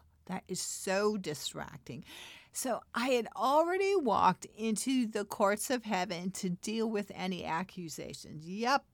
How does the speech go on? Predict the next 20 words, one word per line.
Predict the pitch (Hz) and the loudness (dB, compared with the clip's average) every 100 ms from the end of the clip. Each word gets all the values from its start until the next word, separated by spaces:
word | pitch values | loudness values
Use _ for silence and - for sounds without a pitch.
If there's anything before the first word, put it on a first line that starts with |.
| _ _ _ | _ _ _
we, | 190 190 208 214 214 208 208 190 185 180 - | -4 -2 -2 -2 -4 -4 -6 -6 -6 -8 -12
that's | 190 175 190 - | -2 0 0 -4
just | - 175 - | -6 -6 -6
what | 185 185 175 | -4 -4 -4
we | 185 170 160 | -4 -4 -4
do. | - 151 - - | -6 -6 -8 -6
It's | - 175 - | -4 -4 -4
a | 170 | -6
lifestyle | 160 165 175 196 208 - - 175 175 180 180 180 | -4 -2 0 0 -2 -6 -2 0 0 0 -2 -6
of | - 175 165 160 | -6 -6 -6 -6
being | 180 175 170 170 - - | -6 -6 -6 -10 -12 -12
ascended. | 143 - - - 175 180 156 - - - - - _ - - - - - - | -10 -10 -8 -6 -2 -2 -4 -10 -14 -16 -20 -20 _ -20 -20 -20 -20 -20 -8
So | - 233 - | -4 -4 4
I'd | 254 262 - | 4 4 2
always | 240 330 370 427 415 | 2 4 4 2 0
heard | - - 294 185 - 104 - - _ | -6 -2 0 0 -2 -6 -12 -20 _
that | 185 196 180 - - _ _ _ - | -4 2 4 2 -2 _ _ _ -2
an | 214 208 _ | -2 -2 _
ear | 254 285 302 | -4 -2 0
ringing | 247 190 165 170 170 170 165 | 2 2 0 -2 -6 -8 -10